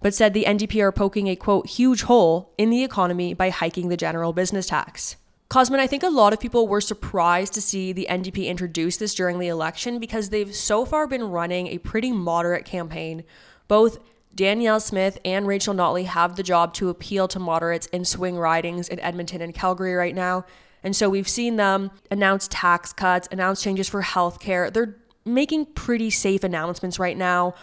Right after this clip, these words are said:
and policies that would appeal to a large group of people. So I think when people saw this, they're like, "Oh, this is more, you know, the N D P that we're familiar with." Do you think this is gonna hurt the party, or do you think this is the type of policy that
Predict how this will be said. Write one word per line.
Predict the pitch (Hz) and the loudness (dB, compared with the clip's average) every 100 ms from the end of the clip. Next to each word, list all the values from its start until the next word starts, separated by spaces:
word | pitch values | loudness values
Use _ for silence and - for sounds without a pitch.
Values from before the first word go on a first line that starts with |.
| - - | -20 -12
and | - 180 | -6 2
policies | 196 190 185 202 | 4 4 4 2
that | 180 | 4
would | 175 180 | 4 2
appeal | 180 196 185 | 0 -2 -2
to | - 190 - | 0 -2 0
a | 180 | -4
large | - 165 165 190 214 | -4 -2 4 4 2
group | 202 196 | -6 -6
of | 180 175 | -8 -6
people. | 175 165 147 156 - _ - | -8 -4 -4 -4 -8 _ -2
So | 233 | 4
I | 226 | 4
think | 262 247 | 4 0
when | 277 | -2
people | 247 233 | 0 -2
saw | - 208 | 2 2
this, | 196 190 | 2 -2
they're | 202 | -2
like, | 190 190 | -2 -2
"Oh, | 262 | 0
this | 262 254 | 2 2
is | 247 | 0
more, | 208 202 196 196 196 - - | -4 -2 2 2 0 -6 -8
you | 196 | -2
know, | 180 | 0
the | 180 170 | 0 -2
N | 180 185 | -2 -2
D | 185 | -6
P | 175 - 180 | -8 -8 -4
that | 175 160 | -2 -2
we're | 170 175 | -2 -6
familiar | - 175 165 185 170 | -6 -6 -2 0 -2
with." | 147 135 135 - 190 | -4 -4 -4 -8 -6
Do | 214 | -2
you | 226 | 0
think | 233 | 0
this | 220 220 | 0 -4
is | 190 | -4
gonna | 202 180 | -2 -2
hurt | 160 - 240 254 196 - 185 | -4 -6 0 2 0 -4 -8
the | 190 | -4
party, | - 180 185 185 | 0 -2 -2 -6
or | 185 | -4
do | 190 | -4
you | |
think | 208 214 | 0 0
this | 202 202 | 0 -4
is | 190 | -4
the | |
type | 196 196 | -4 -4
of | 190 | -4
policy | - 180 175 175 190 175 | -4 0 0 -2 -4 -2
that | 175 170 160 160 | 0 0 -2 -4